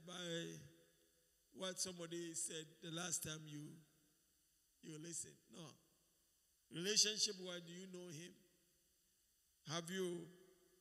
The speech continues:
have you sacrificed? Have you built a character of God over the years? Do you have, or have you become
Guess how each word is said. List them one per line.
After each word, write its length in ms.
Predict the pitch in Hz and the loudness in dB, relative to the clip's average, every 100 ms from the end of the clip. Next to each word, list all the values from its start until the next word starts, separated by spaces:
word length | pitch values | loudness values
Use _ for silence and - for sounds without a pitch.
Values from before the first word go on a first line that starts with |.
| _ _ - - | _ _ -14 -8
have 120 | 170 185 | -6 -2
you 160 | 190 | 4
sacrificed? 1000 | 180 180 170 175 160 190 156 - - - - - _ _ _ _ _ _ _ - 175 | 8 8 6 -4 -4 -6 -8 -8 -10 -10 -12 -20 _ _ _ _ _ _ _ -14 -8
Have 80 | 175 | -4
you 80 | 196 170 | -2 0
built 360 | 202 196 180 - - - | 0 0 -2 -6 -8 -14
a 60 | - | -8
character 360 | 185 180 180 190 175 | -4 -4 -4 -6 -6
of 80 | 160 156 | -8 -8
God 320 | 165 165 175 202 | -8 -8 -6 -4
over 160 | 170 | -2
the 60 | 170 | -2
years? 600 | 156 170 160 135 - - - - - _ _ _ _ _ _ _ _ _ - | 0 0 -2 -4 -8 -8 -16 -20 -20 _ _ _ _ _ _ _ _ _ 2
Do 80 | 165 | 6
you 140 | 185 | 6
have, 320 | 180 165 170 170 - - - - - - - _ - | 6 4 2 -2 -14 -20 -20 -20 -20 -20 -20 _ -8
or 80 | 160 | -2
have 140 | 165 170 | -2 -2
you 80 | 190 | -4
become 300 | 175 180 | -4 -4